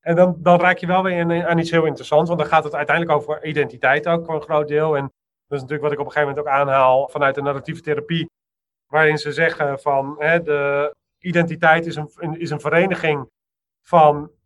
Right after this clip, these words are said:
herinneringen en mensen die je tegen bent gekomen. En jij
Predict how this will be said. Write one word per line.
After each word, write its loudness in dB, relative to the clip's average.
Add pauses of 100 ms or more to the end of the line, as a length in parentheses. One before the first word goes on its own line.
herinneringen 0
en -2
mensen 0
die -6
je 0
tegen -4
bent -2
gekomen. 0
En -6
jij 4